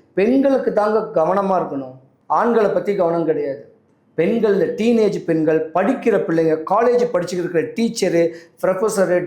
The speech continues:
டாக்டருங்க கூட ஏமாறுவீங்க. மதமுற்றும் மதம் மாறினவங்களுடைய தொடர்பு ஏற்படும். அதே போல ஒரு முப்பத்தஞ்சு, நாற்பத்தஞ்சு வயசு நடக்கும்போது பெண்களுக்கும் உங்க மாமியாருக்கும் ஆகாது.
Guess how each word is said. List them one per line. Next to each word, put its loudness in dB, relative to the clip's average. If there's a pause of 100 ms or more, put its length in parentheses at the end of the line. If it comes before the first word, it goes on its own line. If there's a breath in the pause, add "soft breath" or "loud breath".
(140)
டாக்டருங்க 2 (120)
கூட 2 (680)
ஏமாறுவீங்க. 0 (760)
மதமுற்றும் 0
மதம் 0
மாறினவங்களுடைய 2 (800)
தொடர்பு 0 (120)
ஏற்படும். -4 (460 soft breath)
அதே 0
போல 2 (580 loud breath)
ஒரு 2 (100)
முப்பத்தஞ்சு, 2 (180)
நாற்பத்தஞ்சு 0 (100)
வயசு 2 (440)
நடக்கும்போது -2 (880)
பெண்களுக்கும் 2
உங்க 0 (180)
மாமியாருக்கும் 0
ஆகாது. -2